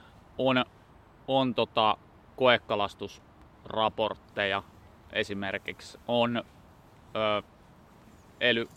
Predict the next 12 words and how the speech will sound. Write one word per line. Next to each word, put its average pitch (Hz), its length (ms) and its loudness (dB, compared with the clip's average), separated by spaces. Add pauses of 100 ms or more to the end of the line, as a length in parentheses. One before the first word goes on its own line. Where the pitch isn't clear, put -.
(120)
T - 40 0
E-keskuksesta 113 720 2
tai 117 120 -4
tuolta 113 300 -2
saa 107 220 -2
istutusrekisterejä. - 1700 -8
Ö, - 40 -14 (920)
on 120 220 -4
erilaisia 110 540 0
saaliskalapalveluita. 98 1800 -4
Esimerkiksi 151 400 -4
tää 117 260 0